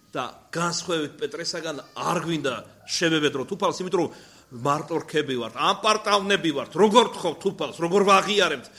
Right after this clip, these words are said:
ან შევიცანით კი არა, ასეთი ამპარტავნები და ზნედაცემულები ვართ. უფალმა იმაზე ადრე არა მოიყვანა,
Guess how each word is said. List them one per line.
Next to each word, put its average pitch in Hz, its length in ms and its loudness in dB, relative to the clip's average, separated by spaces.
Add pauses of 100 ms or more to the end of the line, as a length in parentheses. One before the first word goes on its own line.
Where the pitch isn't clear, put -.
ან 175 220 0
შევიცანით 185 760 0
კი 185 120 -6
არა, 247 260 2
ასეთი 185 400 -4
ამპარტავნები 165 760 -2
და 151 100 -2
ზნედაცემულები 139 840 -4
ვართ. 110 200 -10 (580)
უფალმა 151 560 -2
იმაზე 143 520 -4
ადრე 131 260 -2
არა 123 180 0
მოიყვანა, 123 420 -6